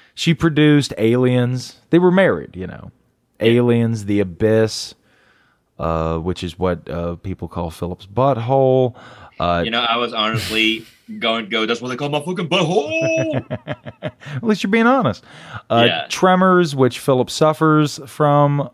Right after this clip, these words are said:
Speaker 1: Uh,
Speaker 2: Fissures.
Speaker 1: t-, <laughs> oh, excuse me, Fissures. Uh, Terminator Fissures Stevens. <laughs>
Speaker 2: Yeah, I have little Fissure Stevens all in my ass.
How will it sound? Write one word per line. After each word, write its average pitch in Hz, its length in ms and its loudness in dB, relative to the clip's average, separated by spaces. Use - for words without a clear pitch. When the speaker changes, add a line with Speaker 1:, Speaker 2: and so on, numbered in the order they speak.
Speaker 1:
Uh, 90 540 0
Speaker 2:
Fissures. 92 440 -10
Speaker 1:
t-, - 80 -6
<laughs> - 260 -18
oh, 139 80 4
excuse 139 260 -2
me, 107 80 -8
Fissures. 98 640 -2
Uh, 104 260 4
Terminator 160 420 0
Fissures 135 440 0
Stevens. 131 600 0
<laughs> - 40 -14
Speaker 2:
Yeah, 135 300 4
I 135 60 6
have 156 420 0
little 160 220 -2
Fissure 143 400 -6
Stevens 113 680 -6
all 107 180 -4
in 110 100 -12
my 98 160 -4
ass. 113 480 -4